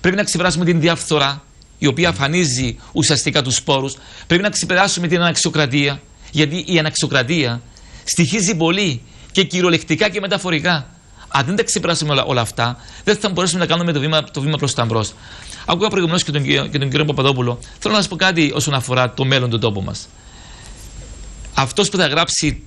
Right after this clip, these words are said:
το μέλλον της ιστορίας σε αυτή την περιοχή του κόσμου είναι αυτή που θα είναι επιστημονικά ισχυρή τα επόμενα χρόνια.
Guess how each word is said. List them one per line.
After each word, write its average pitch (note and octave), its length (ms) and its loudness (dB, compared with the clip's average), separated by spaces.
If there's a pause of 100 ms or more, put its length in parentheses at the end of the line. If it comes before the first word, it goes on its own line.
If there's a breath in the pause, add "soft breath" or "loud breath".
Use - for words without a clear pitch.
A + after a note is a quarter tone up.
το C#3 120 2
μέλλον D#3+ 300 2
της D#3 140 0
ιστορίας B2+ 760 0 (560)
σε - 180 0
αυτή C#3 180 2
την D3+ 100 4
περιοχή C3 220 2
του B2 80 0
κόσμου C#3+ 460 0 (420 loud breath)
είναι E3 180 2
αυτή D#3+ 180 -2
που D3+ 60 -2
θα D3+ 100 0
είναι D#3+ 120 2
επιστημονικά C#3+ 760 0
ισχυρή C#3+ 340 -2
τα D3 80 0
επόμενα C3 300 -2
χρόνια. F2+ 360 -6